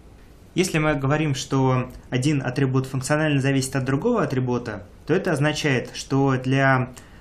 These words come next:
каждого значения первого атрибута, а, соответствует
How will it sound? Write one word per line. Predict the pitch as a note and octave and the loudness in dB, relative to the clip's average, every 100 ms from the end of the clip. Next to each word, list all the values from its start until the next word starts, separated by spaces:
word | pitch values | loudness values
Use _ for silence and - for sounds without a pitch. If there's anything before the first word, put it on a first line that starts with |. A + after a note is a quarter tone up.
| - - - | -20 -20 -2
каждого | E3+ E3 C#3+ C3+ | 2 2 2 2
значения | C#3 C#3 - D#3 C#3 B2 A#2 - | 2 0 0 0 2 0 -2 -2
первого | G#3+ G#3+ C#3 | 0 2 2
атрибута, | B2 B2+ A#2 A#2 A2+ G2+ F#2+ - - - - - | 2 0 -2 -4 -4 -8 -8 -14 -20 -20 -20 -8
а, | B2 A2+ A2+ A2 | -4 -2 -4 -2
соответствует | C3+ C3 G3 G3+ D#3 D#3 D3 - | -4 0 -2 -2 0 0 0 -6